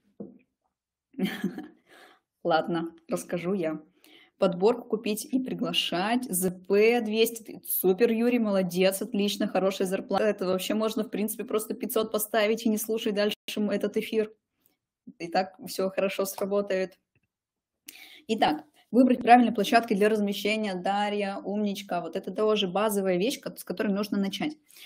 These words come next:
Пять площадок, которые мы здесь выбрали. Что интересно, эм, что в зависимости от того, под какую ступень мы нанимаем менеджера, м-, могут быть задействованы разные площадки. Например,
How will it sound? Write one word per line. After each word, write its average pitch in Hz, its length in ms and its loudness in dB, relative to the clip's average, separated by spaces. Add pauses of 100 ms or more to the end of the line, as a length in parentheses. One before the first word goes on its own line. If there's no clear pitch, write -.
(260)
Пять 233 220 2
площадок, 220 520 0
которые 202 300 0
мы 202 100 2
здесь 202 260 -2
выбрали. 175 460 -2 (440)
Что - 260 2
интересно, 226 720 4
эм, 185 640 0 (160)
что - 600 4 (260)
в 190 80 0
зависимости 220 760 2
от 202 160 -4
того, 214 340 2
под 175 240 -6
какую 214 420 2
ступень 190 420 2
мы 214 120 2
нанимаем 208 500 4
менеджера, 190 460 0
м-, - 100 -8
могут 190 560 2
быть 190 200 2
задействованы 196 600 0
разные 208 260 0
площадки. 196 520 -2
Например, 190 440 -2